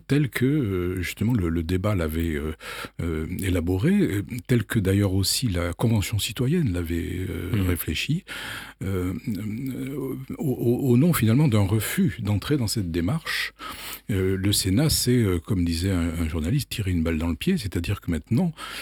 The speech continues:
Speaker 1: euh, même sa proposition la plus restrictive, euh, ne, ne sera pas acceptée.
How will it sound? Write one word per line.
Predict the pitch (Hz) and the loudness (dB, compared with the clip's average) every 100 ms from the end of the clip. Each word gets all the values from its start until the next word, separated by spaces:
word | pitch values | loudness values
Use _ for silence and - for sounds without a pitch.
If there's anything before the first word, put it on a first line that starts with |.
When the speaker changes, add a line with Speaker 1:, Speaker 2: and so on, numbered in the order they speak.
| - 95 | -8 -4
Speaker 1:
euh, | 87 | 0
même | 92 131 117 | 4 6 4
sa | - | 4
proposition | 101 113 120 101 95 123 | 0 0 2 2 2 2
la | 98 | 2
plus | - 101 | 0 -2
restrictive, | 90 - 90 - 160 156 87 | -2 -2 -4 -2 0 0 0
euh, | 92 90 | 0 0
ne, | 85 87 | 0 0
ne | 82 | -2
sera | 78 - 90 | -2 -4 -4
pas | 98 95 76 76 | -2 -2 -4 -6
acceptée. | - - - - - | -6 -6 -6 -8 -10